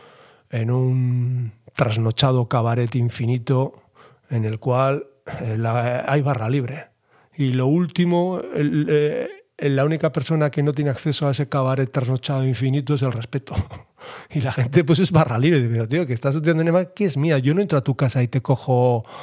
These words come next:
eh, tu ordenador. Te tendré que pedir permiso, ¿no?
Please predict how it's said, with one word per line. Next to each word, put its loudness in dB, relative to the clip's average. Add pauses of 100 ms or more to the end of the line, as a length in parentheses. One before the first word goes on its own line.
(280)
eh, -4
tu -2
ordenador. 0 (240)
Te 2
tendré 4
que 4
pedir 0
permiso, 0
¿no? 0